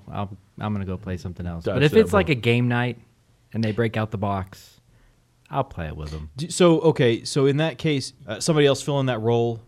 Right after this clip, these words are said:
Speaker 3: and, and
Speaker 2: You can
Speaker 3: their
Speaker 2: dodge that
Speaker 3: feelings
Speaker 2: bullet.
Speaker 3: aren't hurt. That's not, like, an elitist attitude. Is that kind of what you're saying? Like, kind of your
Speaker 1: I, I guess. I don't, I don't know.
Speaker 3: You're
Speaker 1: I
Speaker 3: still considering their feelings in that 'cause you're, you're making sure they're covered.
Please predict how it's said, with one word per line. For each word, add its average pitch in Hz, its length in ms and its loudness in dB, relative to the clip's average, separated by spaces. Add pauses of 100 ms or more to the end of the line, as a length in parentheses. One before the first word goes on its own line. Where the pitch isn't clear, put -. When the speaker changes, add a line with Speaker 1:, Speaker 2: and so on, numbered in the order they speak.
(140)
Speaker 3:
and, 113 380 -2
and 117 140 -4
Speaker 2:
You 107 60 2
can 113 80 2
Speaker 3:
their 123 100 6
Speaker 2:
dodge 104 200 4
that 101 80 0
Speaker 3:
feelings 160 400 6
Speaker 2:
bullet. 127 120 2
Speaker 3:
aren't 131 160 -8
hurt. - 480 -4 (520)
That's 117 240 -4
not, 127 180 0
like, 117 160 -2
an 120 80 -4
elitist 110 400 -4
attitude. 92 400 -6
Is 104 60 -6
that 117 160 -4
kind 113 180 -4
of 98 120 -6 (220)
what 117 160 -6
you're 107 60 -10
saying? 117 240 -10
Like, 107 280 -6
kind 110 180 -6
of 98 60 -4
your 101 180 -4 (340)
Speaker 1:
I, 117 100 -4 (560)
I 131 60 -6
guess. 123 340 -2
I 127 80 -2
don't, 135 160 -4
I 127 140 -8
don't 131 100 -4
know. 117 220 -4
Speaker 3:
You're 117 80 6
Speaker 1:
I 135 40 2
Speaker 3:
still 226 140 6
considering 180 460 4
their 156 140 2
feelings 101 500 -2
in 101 80 -4
that 98 340 -6
'cause 113 180 -4
you're, 127 160 0
you're 131 200 0
making 143 260 0
sure 139 160 -2
they're 123 140 0
covered. 95 500 -6